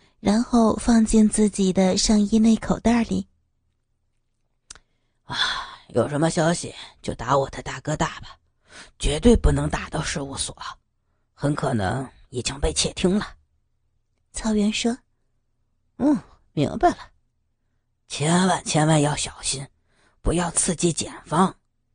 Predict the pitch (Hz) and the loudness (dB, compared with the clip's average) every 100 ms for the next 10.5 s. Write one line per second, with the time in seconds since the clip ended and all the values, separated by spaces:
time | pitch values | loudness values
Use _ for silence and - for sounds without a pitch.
0 | _ _ _ _ _ _ _ _ - - | _ _ _ _ _ _ _ _ -4 -4
1 | - 143 220 294 - - _ _ - - | -4 -2 2 2 0 -20 _ _ -14 -12
2 | - _ - 110 262 - 165 151 - 127 | -12 _ -2 2 2 0 -6 -6 -6 -6
3 | 131 - - _ _ _ _ _ _ _ | -8 -14 -20 _ _ _ _ _ _ _
4 | _ _ _ 320 302 - 294 294 - 240 | _ _ _ 2 2 2 2 2 2 4
5 | 214 214 208 208 190 202 214 - 226 226 | 6 4 4 2 0 0 0 2 2 2
6 | 202 262 _ _ _ _ _ _ - 196 | 0 -2 _ _ _ _ _ _ 0 2
7 | 190 190 196 - 214 208 208 - 214 240 | 2 2 0 -2 -2 0 0 0 -2 2
8 | 233 196 190 - 214 233 _ _ _ _ | 2 2 0 -2 -4 -4 _ _ _ _
9 | _ _ _ _ - - - - _ - | _ _ _ _ -14 -12 -12 -18 _ -18
10 | - - _ _ - | -18 -20 _ _ -6